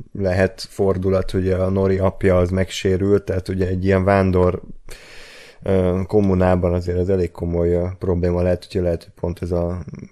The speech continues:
Stranger fog majd segíteni nekik biztos, hogy ebben a problémában.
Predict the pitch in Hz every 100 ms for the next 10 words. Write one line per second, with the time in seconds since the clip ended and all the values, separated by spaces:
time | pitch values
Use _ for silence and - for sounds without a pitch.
0 | - - - 98 92 90 92 85 92 90
1 | 90 85 92 92 90 90 90 90 - 95
2 | 98 - - - 90 87 90 87 - 113
3 | 123 123 117 110 107 104